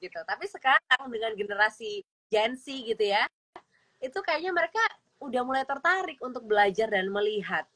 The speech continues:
tentang dunia saham. Dan itu juga jadi suatu penasaran juga untuk, em, menjadi sebuah apa ya, kayak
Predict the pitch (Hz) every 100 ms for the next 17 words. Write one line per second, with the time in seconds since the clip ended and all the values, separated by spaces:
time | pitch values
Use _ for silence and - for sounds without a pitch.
0 | _ _ _ _ - 196 196 190 185 190
1 | 196 185 180 160 131 127 _ _ _ _
2 | 185 180 185 185 _ _ _ 233 254 233
3 | 311 269 233 233 226 226 214 208 202 196
4 | 208 208 220 202 202 185 175 185 254 285
5 | - - 196 185 190 190 208 190 190 214
6 | 180 185 196 196 160 165 180 170 165 165
7 | 160